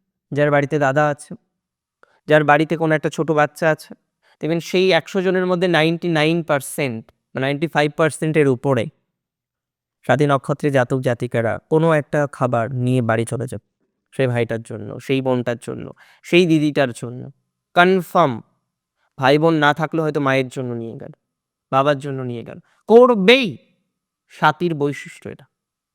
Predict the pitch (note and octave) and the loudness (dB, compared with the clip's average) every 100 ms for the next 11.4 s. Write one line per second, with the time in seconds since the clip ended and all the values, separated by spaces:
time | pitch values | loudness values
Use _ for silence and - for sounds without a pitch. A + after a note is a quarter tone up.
0 | _ _ _ _ _ _ - A2 - D#3+ | _ _ _ _ _ _ -16 -12 -6 -4
1 | F3+ E3 - G3 E3+ F#3 F#3 - G3+ F3 | 0 0 0 -2 0 -2 -4 -4 -2 0
2 | E3+ G3 F#3 F3+ G3 G3+ F#3+ F3+ F3+ - | 0 0 2 0 0 0 0 2 0 -2
3 | F3 F#3+ E3+ D#3 E3+ C#3+ - _ _ _ | -4 -4 -2 -4 -2 -4 -6 _ _ _
4 | _ _ _ _ _ _ _ _ _ _ | _ _ _ _ _ _ _ _ _ _
5 | _ _ - B2+ D3+ D#3+ E3 F3 F3+ C#3+ | _ _ -4 -2 0 0 -2 0 -2 0
6 | C#3+ E3 E3+ D#3 C3 A2 - _ _ _ | 0 2 0 -2 -2 -6 -14 _ _ _
7 | - C#3 F3 G#3 D3+ A2 _ _ _ _ | -6 -2 -2 0 -4 -4 _ _ _ _
8 | _ _ _ _ _ _ _ - C#3 F3 | _ _ _ _ _ _ _ -16 -6 0
9 | D3+ G#3+ A3+ A3 A3 A#3+ A3+ - A#3+ A#3 | 0 0 2 2 2 -2 -2 -4 -4 -2
10 | G#3+ A#3+ B3+ A#3+ B3+ - B3 B3 C4 A#3+ | -2 0 -2 -2 -6 -6 -4 -4 -4 -2
11 | B3+ B3+ A#3+ D#4+ | -2 0 -4 -4